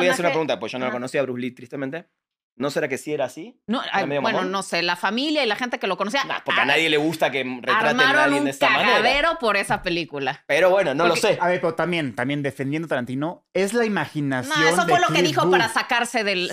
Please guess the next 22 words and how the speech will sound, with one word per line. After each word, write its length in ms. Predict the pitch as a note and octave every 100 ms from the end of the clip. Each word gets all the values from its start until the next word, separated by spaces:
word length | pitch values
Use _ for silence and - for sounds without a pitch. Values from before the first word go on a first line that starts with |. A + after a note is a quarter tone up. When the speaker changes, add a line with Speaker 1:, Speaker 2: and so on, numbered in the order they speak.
| F3+
Speaker 1:
para 140 | G#3
Speaker 2:
Sí. 60 | G3
Speaker 1:
zafarse 40 | F3 E3
Speaker 3:
Entonces, 40 | D#3
Speaker 1:
del 80 | F#3+
Speaker 3:
Cliff 100 | F#3
Speaker 1:
problema. 460 | F#3 G#3 A3 G3
Speaker 3:
Booth 80 | G3
lo 200 | F#3+ D3+
ve 160 | C#3+ D3
así. 220 | C3+ F3
Speaker 1:
No. 560 | F#3 F3 E3 D#3 C3+ -
Speaker 3:
Yo, 80 | -
yo, 120 | F3+ F3
yo 140 | G3
lo 80 | G#3
vi 80 | D#3+
así. 160 | -
Speaker 1:
Eso 220 | - C4+ D#4+
lo 100 | C4+
dijo 220 | B3+
para 100 | C4